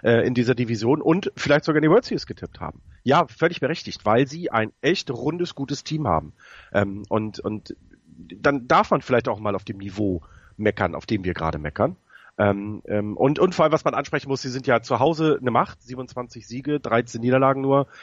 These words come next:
also in den dreißig Spielen, ähm, wirklich wen-, äh, äh, dreißig Spielen, in den fünfzig, äh, vierzig Spielen wenig verloren, aber auswärts halt erst siebzehn Siege bei vierundzwanzig Niederlagen, da müssen sie noch was tun. Ähm, und ich glaub, in dreißig Tagen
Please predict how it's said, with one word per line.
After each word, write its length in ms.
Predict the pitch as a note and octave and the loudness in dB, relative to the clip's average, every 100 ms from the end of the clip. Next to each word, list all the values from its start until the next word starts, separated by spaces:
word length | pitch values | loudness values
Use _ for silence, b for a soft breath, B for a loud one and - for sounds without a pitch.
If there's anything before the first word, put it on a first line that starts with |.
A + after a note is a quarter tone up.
| B | B
also 200 | - G#2+ | -2 0
in 80 | G#2+ | 0
den 100 | G#2+ | 0
dreißig 340 | G2 A2+ A#2+ | 2 2 2
Spielen, 520 | - - A#2+ B2 B2 A#2+ | -8 0 2 2 0 -2
ähm, 500 | A2 G#2+ A2+ A2+ A2 | 2 2 0 -6 0
wirklich 420 | C3 A#2 F#2+ G2+ | 0 -2 -4 2
wen-, 140 | D3+ | 2
äh, 320 | - A2 F#2 | 4 4 4
äh, 60 | F2+ | 2
dreißig 360 | - D#2 - - | 0 -4 -4 -8
Spielen, 240 | - E2 | -4 -2
in 100 | E2 | -2
den 120 | F2 | -4
fünfzig, 420 | - G#2+ - - | -2 -4 -4 -8
äh, 240 | F2+ - - | -8 -8 -4
vierzig 320 | - G#2+ G#2+ | -4 -2 -2
Spielen 220 | - G2+ | 0 2
wenig 240 | G#2 A2 - | 2 2 2
verloren, 380 | G2 G2+ C3+ - B B B | 4 4 4 0 B B B
aber 260 | G#2+ G2 | 2 4
auswärts 440 | A2+ D#3+ - A#2 - | 4 2 2 0 2
halt 220 | G#2+ - _ _ | 0 0 _ _
erst 240 | A2+ G#2+ | -2 -2
siebzehn 340 | - B2+ - A2 | -4 -14 -12 -10
Siege 340 | G#2+ C3+ F2+ - | -6 -2 -2 0
bei 160 | E2 | -2
vierundzwanzig 580 | D#2 G2+ D#2+ E2 D2 D#2 | 0 -2 -2 -4 -6 -4
Niederlagen, 400 | F#2 E2 D#2+ D2+ | -2 2 2 2
da 120 | F2+ | 0
müssen 220 | F3+ C#3 F2+ | 2 0 -6
sie 60 | |
noch 100 | F2 | -4
was 120 | F#2 | -6
tun. 240 | - E3 B3+ B B B B | -6 -8 -8 B B B B
Ähm, 280 | A#2+ B2 B2 _ _ - | 0 0 -4 _ _ -4
und 280 | D3 D3 - _ _ _ _ | -2 -2 -10 _ _ _ _
ich 140 | C#3 | -6
glaub, 220 | - D3 - | 0 0 0
in 260 | C3 C3+ - | -8 -8 -4
dreißig 380 | B2 C3+ B2+ | 0 0 -2
Tagen 420 | - B2 C#3+ D#3 | 0 0 0 -6